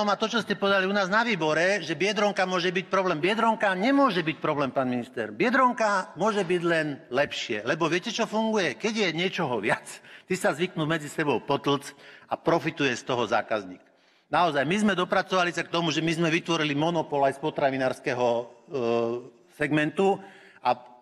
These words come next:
doplácame naň. Čiže každá, aj Biedronka, aj hocikto iný, kto len príde, treba mu červený koberec dávať. Hej, čiže nezdielam tú vašu obavu, že môže byť problém, keď sem Biedronka príde. A ten druhý preklep, ktorý tam máte, vy tam máte, že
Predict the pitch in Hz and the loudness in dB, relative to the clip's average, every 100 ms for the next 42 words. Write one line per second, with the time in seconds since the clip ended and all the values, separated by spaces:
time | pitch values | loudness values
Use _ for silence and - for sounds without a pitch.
0 | 120 175 175 139 - 123 117 110 120 - | -2 -2 2 2 2 -2 -2 0 -2 -2
1 | 147 143 160 220 226 214 170 180 196 202 | -4 -2 2 2 2 2 2 0 0 0
2 | 196 185 170 196 214 165 165 175 175 156 | 0 2 2 0 -2 0 0 2 0 0
3 | 185 170 - 180 165 160 160 156 147 156 | 0 0 -2 -2 -2 0 0 0 -2 -4
4 | 147 135 120 120 110 98 95 - _ _ | -2 -4 -4 -4 -4 -6 -12 -18 _ _
5 | _ - 123 - 131 143 - - - - | _ -6 -4 -2 0 0 -2 -20 -20 -4
6 | 160 214 185 190 160 147 156 160 165 170 | -2 0 0 2 0 0 0 0 2 0
7 | 139 131 131 135 202 233 - - - 139 | 2 4 2 4 2 0 -4 -12 -4 0
8 | 170 180 151 135 151 151 147 135 - 139 | 2 2 -2 -2 -2 2 2 0 -2 -4
9 | - 131 117 - - - - - 139 139 | 0 0 0 -6 -18 -20 -10 -2 0 0
10 | 131 127 - 139 135 131 156 160 254 240 | 0 0 0 -2 0 0 0 0 0 2
11 | 190 196 208 - 190 190 190 175 175 180 | 0 2 0 0 -2 0 0 0 0 0
12 | 202 208 - - 170 185 214 180 196 226 | 0 -2 -6 -8 -4 0 2 2 0 0
13 | 214 196 | -2 0